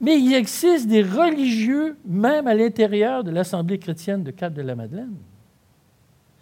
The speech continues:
Nous sommes des personnes qui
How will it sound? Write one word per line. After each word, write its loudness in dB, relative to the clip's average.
Nous 2
sommes -2
des -4
personnes -6
qui -6